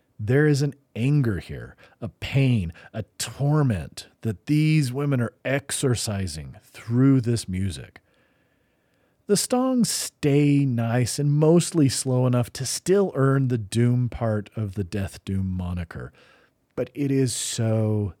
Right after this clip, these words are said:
heavy. In some ways, it harkens back to the crushing heaviness of fellow Danes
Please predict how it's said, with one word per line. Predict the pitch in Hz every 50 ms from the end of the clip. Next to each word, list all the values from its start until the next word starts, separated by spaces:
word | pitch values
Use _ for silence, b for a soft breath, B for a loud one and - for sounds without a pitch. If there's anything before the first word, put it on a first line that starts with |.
| _ _ _
heavy. | - - - - 87 85 73 73 69 65 - - _ b b b b b b b b b b b b b b
In | 147 147 156 156
some | - - 196 208
ways, | 202 175 160 156 139
it | 156 156
harkens | - - - 127 135 139 - 143 131 110 104
back | - 120 131 131 -
to | - 120
the | 104 107
crushing | - - - - - 139 139 - - 151 135 123
heaviness | 107 - - - 135 139 127 104 90 85 - - - - _ -
of | 120 110 101
fellow | - - - 135 143 143 139 135
Danes | 123 95 - 123 120 120 117 107 98 92 92 90